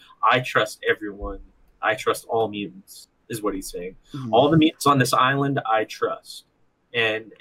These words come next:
Speaker 1: and Beast just lists off all these problems. And this is where it gets a little ironic,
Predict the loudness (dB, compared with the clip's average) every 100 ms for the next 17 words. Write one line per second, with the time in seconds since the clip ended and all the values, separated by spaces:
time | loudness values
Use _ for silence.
0 | -4 0 0 -4 -10 -10 -10 -2 0 2
1 | 0 2 0 4 4 4 6 6 6 4
2 | 4 4 0 -2 -2 0 -2 0 0 -2
3 | -4 2 4 6 6 4 0